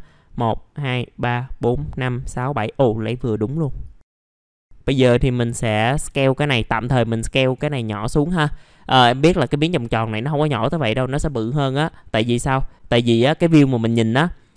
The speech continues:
có phải là cái chân trước này nó gần với, nó gần với lại cái camera nè ha.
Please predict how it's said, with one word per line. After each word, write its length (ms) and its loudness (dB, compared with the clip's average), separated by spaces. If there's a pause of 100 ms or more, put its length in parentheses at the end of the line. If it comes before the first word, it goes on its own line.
(160)
có 100 6
phải 180 0
là 100 0
cái 100 0
chân 200 -2
trước 180 4
này 100 0
nó 120 -4
gần 280 2
với, 200 -2
nó 180 0
gần 300 0
với 140 0
lại 160 0
cái 120 -6
camera 560 -2
nè 180 -6
ha. 180 2